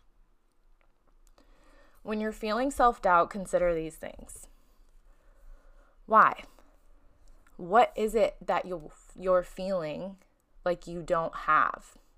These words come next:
or don't know? And how can not having or not knowing those things actually be to your benefit?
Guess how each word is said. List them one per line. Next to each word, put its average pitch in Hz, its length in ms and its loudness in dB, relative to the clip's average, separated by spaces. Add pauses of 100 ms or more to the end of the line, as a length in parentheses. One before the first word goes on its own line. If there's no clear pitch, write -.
(180)
or 175 80 -2
don't 165 320 -2
know? 151 360 -6 (2500)
And 202 120 -2
how 208 340 8
can 220 260 -2
not 190 260 10
having 185 420 2
or 170 120 -6
not 175 240 2
knowing 180 500 -4
those 170 240 -2
things 180 340 -6
actually 269 720 0
be 185 220 -6
to - 180 -10
your 175 220 0
benefit? 160 540 -6